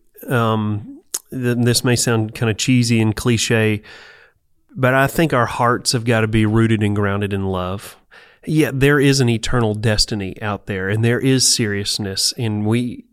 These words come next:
and there's a positive in this. It's, it sounds like you're thinking from a,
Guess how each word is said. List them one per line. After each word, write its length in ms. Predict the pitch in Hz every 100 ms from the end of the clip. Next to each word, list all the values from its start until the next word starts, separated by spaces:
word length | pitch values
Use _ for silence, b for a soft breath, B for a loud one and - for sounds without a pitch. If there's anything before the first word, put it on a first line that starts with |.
| _
and 460 | - 95 131 120 120
there's 160 | 120 117
a 60 |
positive 560 | 113 - 185 156 123 107
in 100 | 107
this. 300 | 104 120 -
It's, 240 | 110 -
it 180 | - 120
sounds 240 | - 135
like 140 | 127 123
you're 100 | 117
thinking 420 | - 135 127 123
from 280 | 113 117 110
a, 120 | 107